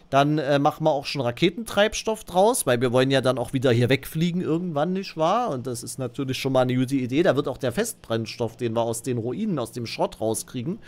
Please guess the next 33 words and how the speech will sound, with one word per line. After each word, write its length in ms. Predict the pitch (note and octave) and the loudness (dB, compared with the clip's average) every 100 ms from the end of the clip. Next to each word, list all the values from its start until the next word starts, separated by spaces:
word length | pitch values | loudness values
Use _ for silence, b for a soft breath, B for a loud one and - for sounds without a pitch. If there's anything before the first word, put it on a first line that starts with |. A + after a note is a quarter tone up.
| B B B | B B B
gleichzeitig 600 | - C#3 C3+ - C#3 C3 A2 | 0 0 0 2 2 0 -4
auch 120 | G#3+ | -2
noch 100 | D#3+ | 0
mit 160 | A2+ | 0
abgefiltert. 800 | - G#2+ - A2+ A#2 A#2 D#3 G3 _ _ _ _ _ _ _ _ _ _ b b b | -4 -6 -8 -6 -4 -2 -2 -4 _ _ _ _ _ _ _ _ _ _ b b b
Aus 180 | C3 | 0
den 220 | - D#3 D3 | 2 0 2
Zahnrädern, 720 | D#3+ F#3 C4 G3 E3 C#3+ B2+ | 4 4 2 2 2 2 -2
die 100 | C3 | -6
zu 160 | - | -8
viel 300 | B2+ - C3+ | -8 -2 -2
kommen, 280 | C3 B2+ C3+ | 0 -2 0
machen 320 | D#3+ D3 D3+ | 0 -2 -2
wir 100 | C#3+ | 0
hier 400 | C#3+ C#3 C#3+ C#3 | 0 2 2 2
Eisenplatten 720 | - G3+ G3+ C3 A#2+ A#2 - A2+ | 2 0 -2 -4 0 -2 -2 -4
jetzt. 320 | C3+ F3+ - B B B | -4 -4 -12 B B B
Und 160 | - C3 | -4 2
die 80 | C3+ | 4
Eisenplatten 680 | D3+ F3 F3+ F3 E3+ E3 | 4 2 0 2 2 2
werden 160 | D3 D3+ | 2 4
ja 100 | D#3 | 2
für 180 | - D3+ | 0 -4
diverse 460 | C3+ C3+ C#3 D3+ A2 | 0 4 4 4 0
andere 360 | C#3+ F#3 E3+ | -2 0 -2
Produktionen 640 | E3 E3 D#3 - - D3+ G#3 | 0 0 0 -2 0 0 2
auch 120 | D#3 | 0
noch 180 | D#3+ - | -2 -4
gebraucht. 380 | D#3+ D3+ D#3 | 0 2 2
Unter 320 | D#3 D#3 D#3+ A#2+ | -2 2 2 2
anderem 380 | C#3+ C#3 B2+ | 0 -2 -2
hier 340 | B2 B2+ A#2 A2 b b b | 0 2 2 0 b b b
Förderbänder, 1000 | - D#3 F3 E3+ D#3+ E3+ E3+ E3 E3 | 4 6 6 4 4 2 4 4 4